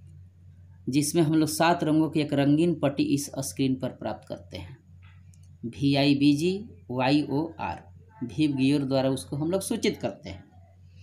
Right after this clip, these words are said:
तो व्हाइट लाइट का सेवन कलर में टूटना, a splitting of white light into seven constituents color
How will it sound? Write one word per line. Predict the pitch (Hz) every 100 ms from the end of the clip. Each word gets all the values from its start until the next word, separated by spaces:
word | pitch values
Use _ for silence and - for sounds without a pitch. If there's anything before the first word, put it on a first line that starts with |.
| - - - - - - -
तो | 156 139
व्हाइट | 117 139 156 240 -
लाइट | 165 151 - -
का | 104 - 165 - - - - - - - - - - - - - - - - - - -
सेवन | - - 175 220 233 -
कलर | 175 180 185
में | 170 175
टूटना, | 156 - 127 - - - - - - - - _ _ _
a | 131
splitting | - - 160 170 208 214
of | - 165 - 127
white | 139 180 190
light | 160 165 185 -
into | 156 147 147
seven | - 175 175 202 185
constituents | 160 143 156 143 151 151 - -
color | 113 98